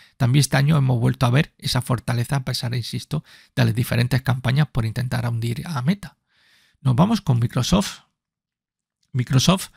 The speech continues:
que por análisis fundamental tiene una recomendación de consenso de comprar, precio objetivo cuatrocientos dieciséis con treinta, se aprecia un cincuenta y seis con cuarenta y ocho por ciento.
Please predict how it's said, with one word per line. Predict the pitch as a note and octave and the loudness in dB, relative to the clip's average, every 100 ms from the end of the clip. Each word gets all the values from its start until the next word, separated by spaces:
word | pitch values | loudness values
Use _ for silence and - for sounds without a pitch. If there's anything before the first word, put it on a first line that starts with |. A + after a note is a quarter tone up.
| - _ - | -20 _ -4
que | C#3 | 0
por | B2 | 4
análisis | C#3+ C3+ D3 | 4 2 0
fundamental | C3 A#2+ B2 A#2+ D#3+ | 0 0 0 0 0
tiene | D3 D3 C3+ | 0 0 2
una | B2 | 0
recomendación | A#2+ A#2+ A#2+ - | 0 0 2 2
de | B2+ | 2
consenso | B2 - - A2+ | 2 4 2 2
de | F3 | 2
comprar, | - A2 B2 B2+ | 0 0 0 0
precio | - - | -2 -2
objetivo | - A#2 B2 A#2+ | -2 0 2 0
cuatrocientos | - D#3 - B2+ | 0 0 2 2
dieciséis | A#2+ A#2 - B2 | 0 -2 -4 0
con | E3 | 2
treinta, | D#3+ B2 B2 C#3+ - - - | 4 2 2 0 -2 -18 -14
se | - | -2
aprecia | A2 D3+ C#3 | 2 4 4
un | B2+ | 4
cincuenta | C3 - A#2+ | 2 2 2
y | |
seis | A#2 C3+ | 2 2
con | - | 0
cuarenta | A#2 B2+ B2+ | 0 0 2
y | B2+ | 2
ocho | - | 2
por | A#2+ C#3+ | -2 -2
ciento. | C3 B2 A2+ D#3+ | 0 -2 0 0